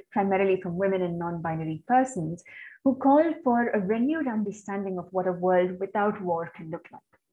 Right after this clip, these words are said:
And this has led us down some very interesting places. Last year in March, as part of the Commission on the Status of Women, we got to participate and host two side events.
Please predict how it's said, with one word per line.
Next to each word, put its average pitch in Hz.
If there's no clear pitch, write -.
And 269
this 440
has 269
led 208
us 226
down 202
some 208
very 247
interesting 185
places. -
Last 240
year 185
in 196
March, 175
as 185
part 190
of 196
the 190
Commission 208
on 170
the 175
Status 185
of 170
Women, 202
we 220
got 233
to 233
participate 208
and 180
host -
two 277
side 240
events. 147